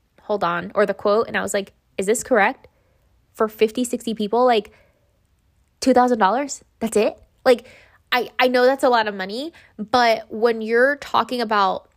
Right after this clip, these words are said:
venues that will charge you fifteen thousand dollar minimum for food, this was so amazing and exciting to me. The cotton candy machine was so fun.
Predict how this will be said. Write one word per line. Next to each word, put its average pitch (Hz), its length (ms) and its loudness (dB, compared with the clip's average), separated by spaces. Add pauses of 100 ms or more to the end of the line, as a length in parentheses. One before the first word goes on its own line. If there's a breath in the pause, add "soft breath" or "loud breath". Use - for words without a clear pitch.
(120)
venues 220 540 -4
that - 180 -2
will 202 160 0
charge 226 480 -4
you 226 100 -4
fifteen 247 480 -4
thousand 226 320 0
dollar 214 300 2
minimum 294 720 -2
for 277 180 -2
food, 269 460 0 (160)
this 220 420 -2
was 349 200 -2
so 240 420 2
amazing 220 560 -4
and 220 100 -12
exciting 208 560 -4
to 202 140 -16
me. 190 180 -12 (300 loud breath)
The - 60 -12
cotton - 280 -12
candy 330 280 0
machine 320 340 -4
was 302 180 -6
so 294 160 2
fun. 269 640 -4